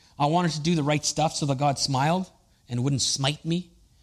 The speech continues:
And then there's times where I totally sinned, either by accident or on purpose, but those were the days that I'd wear my seatbelt because I thought, "God's after me today."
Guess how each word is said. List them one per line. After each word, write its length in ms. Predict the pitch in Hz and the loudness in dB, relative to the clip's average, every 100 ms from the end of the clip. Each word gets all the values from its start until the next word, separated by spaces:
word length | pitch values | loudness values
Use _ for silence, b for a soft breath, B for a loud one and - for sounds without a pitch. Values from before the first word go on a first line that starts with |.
| b b b 139 | b b b 0
And 100 | 156 | 2
then 60 | |
there's 160 | 156 - | 2 0
times 300 | 165 175 147 | 0 0 2
where 100 | 139 | 0
I 60 | |
totally 280 | - 170 165 | 0 0 0
sinned, 380 | 151 165 170 175 - | 0 0 0 0 0
either 320 | 143 143 127 | 0 2 -2
by 260 | 110 127 | -4 -4
accident 420 | 139 147 - 160 131 | -2 -2 -2 -2 0
or 120 | 143 | 0
on 140 | 147 139 | 2 0
purpose, 440 | 160 175 175 - B B | -4 -2 -4 -6 B B
but 140 | 139 127 | -4 0
those 240 | 156 147 | 2 2
were 80 | 156 | 0
the 80 | 139 | 2
days 220 | 151 143 | 0 2
that 100 | 135 | 0
I'd 100 | 120 | 0
wear 140 | 139 | 0
my 120 | 147 | 0
seatbelt 440 | 120 160 151 165 160 | 0 -2 0 -2 -2
because 240 | 123 127 | -6 -4
I 60 | 127 | -2
thought, 220 | 135 113 | -2 0
"God's 200 | 127 117 | 0 0
after 240 | 123 - | -4 -4
me 80 | 151 | -4
today." 320 | 151 175 180 | -2 -2 -4